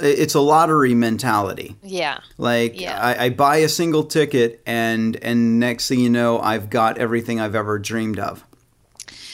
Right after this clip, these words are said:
Speaker 2: So is it as simple as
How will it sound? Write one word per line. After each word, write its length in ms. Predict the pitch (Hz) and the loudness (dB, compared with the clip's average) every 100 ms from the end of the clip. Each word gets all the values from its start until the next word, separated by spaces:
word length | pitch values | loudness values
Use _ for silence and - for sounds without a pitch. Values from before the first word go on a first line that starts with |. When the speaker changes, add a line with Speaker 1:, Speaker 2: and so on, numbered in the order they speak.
| - | -10
Speaker 2:
So 400 | - - - 370 - - | -4 -2 -2 -4 -4 -2
is 220 | 427 - | -2 0
it 100 | 466 | 0
as 180 | 311 - | 0 -2
simple 580 | - 269 262 269 254 - | -2 -4 -4 -2 -2 0
as 600 | 202 196 196 190 185 - | -2 0 0 -2 -6 -10